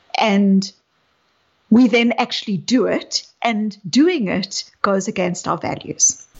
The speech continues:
You know, really what I'm describing here is, when are we inagile? When we are inagile, it's when we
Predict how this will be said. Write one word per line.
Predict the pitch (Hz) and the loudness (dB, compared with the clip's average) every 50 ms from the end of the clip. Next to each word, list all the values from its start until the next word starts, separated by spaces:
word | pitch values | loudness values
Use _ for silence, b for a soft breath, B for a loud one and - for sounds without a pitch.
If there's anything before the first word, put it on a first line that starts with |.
| - - | -8 -2
You | 226 240 233 | 0 2 4
know, | 226 214 202 | 4 4 2
really | 196 185 208 240 240 262 262 277 | 0 0 0 0 0 0 0 -2
what | 285 262 247 | -2 -2 -2
I'm | 233 214 | -2 -4
describing | 202 185 - - - - - 180 180 - 190 185 | -4 -6 -6 -6 -6 -4 -6 -4 -4 -2 -2 -2
here | - 202 185 180 180 | -2 -2 -2 0 0
is, | 180 175 170 170 - - B B B B B B B B B B B B _ - - - | 0 0 -2 -4 -6 -10 B B B B B B B B B B B B _ -8 -2 0
when | 185 175 185 247 262 269 269 277 | 2 2 4 4 6 6 6 6
are | 262 | 4
we | 233 226 208 - - | 4 2 0 -2 -2
inagile? | - 175 165 - - 180 180 - - - 165 170 170 180 175 | -4 -4 -4 -4 -6 -6 -6 -6 -4 -4 -4 -4 -4 -4 -2
When | 208 233 233 247 | 2 4 4 6
we | 247 277 277 | 4 4 2
are | 277 262 240 - - | 0 -2 -2 -4 -2
inagile, | - 208 208 208 - - - 180 175 - - 170 170 170 170 - - | -2 0 0 0 -2 -2 -4 -4 -4 -2 -2 -2 -2 -2 -2 -2 -2
it's | 185 180 - - - | -4 -4 -4 -2 -2
when | 196 185 190 190 | 0 2 2 4
we | 190 185 180 180 180 - | 4 2 2 0 0 -4